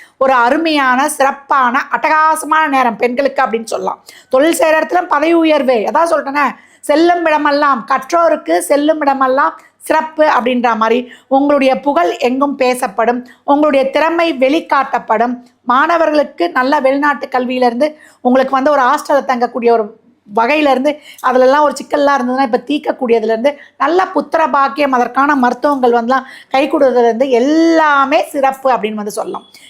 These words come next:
எப்பவும் வந்து கவனமா இருக்க வேண்டியது, பணம் குடுக்கல் வாங்கல், வாய் வார்த்தை, ஜாமீன் கமிட்மெண்ட்ஸ்ல, டெய்லி ரொட்டீன் வேலையில, ஆக்கப்பூர்வமான செயல்களில் ஈடுபாடும் போது,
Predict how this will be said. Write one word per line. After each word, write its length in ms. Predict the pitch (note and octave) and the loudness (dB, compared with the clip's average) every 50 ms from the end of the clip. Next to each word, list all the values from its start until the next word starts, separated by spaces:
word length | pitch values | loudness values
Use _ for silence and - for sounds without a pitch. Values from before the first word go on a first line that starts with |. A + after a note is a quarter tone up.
| _ | _
எப்பவும் 480 | - A#3+ A#3 - - - D#4+ D#4+ E4+ E4 | -2 -2 -2 -4 -4 -2 0 2 4 4
வந்து 200 | D#4 C#4+ D4 D#4 | 4 2 2 0
கவனமா 460 | - C4+ B3+ C4+ C#4 C#4+ D4 D4 D4 | 0 2 2 2 2 0 0 0 0
இருக்க 200 | C#4 C4 - C4+ | 0 0 0 0
வேண்டியது, 540 | B3+ B3+ B3 B3 B3+ B3+ A#3+ E4 D4+ D4+ - - - _ _ | 0 2 2 0 0 0 0 0 -2 -2 -4 -10 -20 _ _
பணம் 340 | - C4+ C4+ D4+ F4 F4 E4+ | -2 -2 0 0 0 -2 -2
குடுக்கல் 340 | E4 C#4+ D4 - D#4 D4 C#4+ | -2 -4 -2 0 0 0 2
வாங்கல், 360 | C#4 C#4 C#4 C#4 C#4 D#4+ D#4+ | 2 0 0 0 0 0 0
வாய் 240 | C4+ C4 B3+ C4+ C#4+ | 0 0 2 2 2
வார்த்தை, 360 | C#4+ C#4+ C#4 B3+ C4+ C#4+ C#4+ | 2 0 0 0 -2 -4 -2
ஜாமீன் 400 | A3 C4 C4 C4+ C#4 D4 C#4+ C4 | 0 0 0 0 0 0 -2 -2
கமிட்மெண்ட்ஸ்ல, 600 | - B3+ A#3+ C4 C4+ - - C#4+ C4+ B3+ - D#4 E4 F4+ - - - - - - - | -2 -2 0 -2 -2 -2 -2 -2 -2 -2 -2 -2 -2 -2 -4 -8 -14 -20 -18 -8 -2
டெய்லி 500 | G#3 B3+ C4+ D4+ D#4 D#4+ E4 E4+ E4+ D#4 | 0 2 2 4 4 2 2 2 2 2
ரொட்டீன் 300 | C#4+ B3+ - D#4+ D#4+ D4+ | 2 0 0 -2 -2 -2
வேலையில, 360 | D4 C#4 C4+ C4+ C4+ C4+ C4+ D4+ E4+ - - - - _ - | 0 0 2 2 2 2 2 2 0 -2 -4 -12 -16 _ -2
ஆக்கப்பூர்வமான 800 | - C4 D4+ D4+ E4+ D#4+ D#4+ D#4+ D#4 D4+ D4 D4 D4 D4+ D#4 E4 | -2 -2 0 0 -2 -2 0 0 0 2 2 2 2 0 0 0
செயல்களில் 580 | D#4+ D#4+ C#4+ C#4 C#4 C4+ C#4+ C#4 C4 B3 B3+ | 0 2 2 2 2 2 2 2 2 2 0
ஈடுபாடும் 380 | C#4+ C#4+ B3 C4+ C4 B3 B3 A#3 | 0 0 0 0 0 0 0 0
போது, 380 | B3 B3+ B3+ C4+ F4 - - | 0 0 2 0 -2 -4 -4